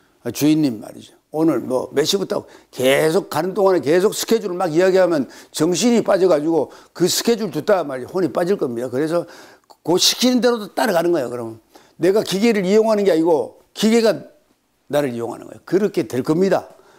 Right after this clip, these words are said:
아, 저는 뭐 그렇게 바로 이제 목전에 왔다고 봅니다. 그래서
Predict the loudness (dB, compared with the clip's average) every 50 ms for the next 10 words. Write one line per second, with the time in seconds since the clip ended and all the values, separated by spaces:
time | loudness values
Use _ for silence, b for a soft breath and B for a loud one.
0 | b b -12 -12 -10 -8 -4 -4 -4 -4 -6 -8 -8 -6 -6 -4 -2 -4 -4 -4
1 | -2 -4 -4 -4 -4 -4 -2 0 0 2 2 2 2 2 2 2 2 -2 B B
2 | B B B B B -2 -2 -2 2 2 2 2 2 2 0 0 2 0 -2 -2
3 | -4 -10 -12 -16 -16 -16 -16 -16 -18 -20 _ _ b b b b -16 -12 -6 -2
4 | -2 -2 -2